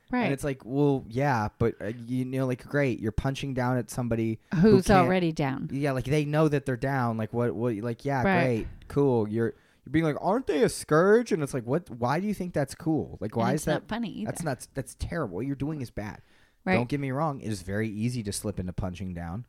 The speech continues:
Speaker 2: whether
Speaker 1: Yeah.
Speaker 2: you realize you're doing it or not. But it's, it's like, yeah, that's all this movie is, is punching down.
Speaker 1: Yeah, and it's not, and, um,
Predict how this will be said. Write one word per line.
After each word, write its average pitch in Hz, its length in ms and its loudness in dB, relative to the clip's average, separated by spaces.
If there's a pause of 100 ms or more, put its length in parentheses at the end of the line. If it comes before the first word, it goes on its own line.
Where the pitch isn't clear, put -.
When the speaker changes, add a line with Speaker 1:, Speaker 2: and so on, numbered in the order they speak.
(140)
Speaker 2:
whether 107 200 2
Speaker 1:
Yeah. 240 120 4
Speaker 2:
you 110 40 4
realize 107 240 2
you're 104 60 -10
doing 143 240 -2
it 98 80 -4
or 95 80 -2
not. 107 360 -2 (600)
But 135 200 0
it's, - 400 -6
it's 120 340 -6
like, 123 300 -6
yeah, 147 280 -4
that's 160 200 -6
all 165 180 -4
this 190 160 -2
movie 180 240 2
is, 160 100 0
is 143 120 -6
punching - 440 -6
down. 101 340 -6 (300)
Speaker 1:
Yeah, 170 180 -2
and - 80 -2
it's - 200 -6
not, 180 260 -2
and, 220 140 2
um, 208 160 -2